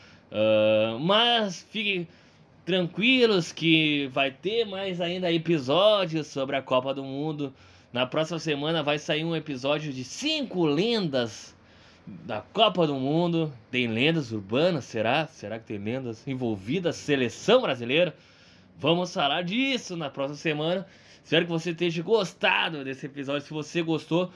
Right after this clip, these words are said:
é muito importante você curtir, compartilhar com seus amigos. Compartilha no WhatsApp, co-, no grupo da família, no Telegram,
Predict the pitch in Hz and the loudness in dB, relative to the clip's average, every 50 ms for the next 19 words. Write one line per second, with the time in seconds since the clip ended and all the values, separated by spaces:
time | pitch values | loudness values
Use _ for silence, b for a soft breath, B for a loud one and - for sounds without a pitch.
0 | B B 107 117 151 185 190 185 170 165 - 170 165 156 156 151 147 - 151 143 | B B 2 4 4 4 4 4 2 4 4 4 0 0 -2 -6 -2 -2 -4 -4
1 | - - 220 233 214 170 165 - - 185 214 202 - - 208 226 233 214 214 208 | -2 0 2 2 2 2 0 0 -2 -2 -2 -2 -2 6 8 8 8 8 4 2
2 | 180 165 - - 143 123 135 156 175 170 - - 165 143 131 139 123 117 131 147 | 2 2 -2 -6 -6 -4 -2 -2 -4 -4 -6 -6 -6 -4 -2 -2 -2 0 -2 -4
3 | 143 - 147 143 135 160 147 147 - 185 185 180 180 160 143 127 - - 147 139 | -4 -6 -8 0 2 2 2 2 -2 -4 -2 0 0 0 -2 -4 -4 -2 2 2
4 | 165 160 - - 143 135 135 131 131 127 123 143 - - - 139 131 - - - | 2 0 -2 -10 -10 -10 -10 -8 -10 -6 -6 -6 -6 -6 -6 -4 -4 -4 -2 -2
5 | 120 110 107 117 139 156 156 147 135 131 135 131 - _ 156 151 165 170 165 151 | -4 -2 0 0 2 2 2 2 2 0 -2 -4 0 _ 4 6 6 6 4 0
6 | 139 135 135 127 | -2 -4 -8 -8